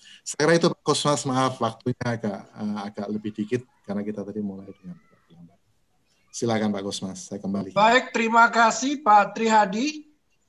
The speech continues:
Speaker 2: dan juga Ibu Tri, Ma-, eh, Ibu Adi Utarini, maaf. <laughs> Mari, eh, Ibu dan Bapak semua, kita berikan aplaus dulu kepada, eh, para na-, eh, narasumber kita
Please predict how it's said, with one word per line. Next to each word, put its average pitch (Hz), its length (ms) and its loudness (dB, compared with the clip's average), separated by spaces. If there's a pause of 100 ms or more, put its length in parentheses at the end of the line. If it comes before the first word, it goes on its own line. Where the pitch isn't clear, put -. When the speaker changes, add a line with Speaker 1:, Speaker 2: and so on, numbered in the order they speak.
(160)
Speaker 2:
dan 190 320 2
juga 208 400 0
Ibu 202 560 -4
Tri, 254 400 -2
Ma-, 208 320 2
eh, 202 580 -2 (800)
Ibu 196 320 -4 (720)
Adi 240 640 6
Utarini, 202 560 2
maaf. 160 320 0
<laughs> 165 320 -4 (320)
Mari, 226 320 4
eh, 214 320 2 (320)
Ibu 233 240 0
dan 214 160 4
Bapak 208 320 6
semua, 214 320 4
kita 208 480 -2
berikan 202 320 0
aplaus 202 400 2
dulu 214 160 2
kepada, 185 400 2
eh, 190 240 0
para 190 320 4
na-, 185 160 2
eh, 190 320 0
narasumber 185 480 2
kita 180 480 -2